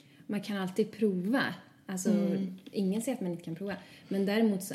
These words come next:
Speaker 1: är det ju så att vissa växter har ju, det finns ju långdags-, långdag och kortdag. Och beroende på om det är långdag eller kortdag så blommar växterna. Och just till exempel som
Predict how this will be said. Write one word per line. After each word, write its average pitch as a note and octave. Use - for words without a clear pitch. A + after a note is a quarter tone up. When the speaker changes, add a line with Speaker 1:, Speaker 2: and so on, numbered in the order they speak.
Speaker 1:
är A#3+
det A#3
ju F#3+
så F#3
att E3+
vissa F#3
växter F#3
har G#3
ju, F3+
det F3+
finns F#3+
ju F3+
långdags-, F3
långdag F#3+
och E3+
kortdag. -
Och F3+
beroende F#3
på F3+
om F3
det E3+
är F3
långdag C4
eller F#3
kortdag D#3+
så E3
blommar F#3+
växterna. F#3+
Och F#3+
just G#3+
till F#3
exempel F#3
som E3+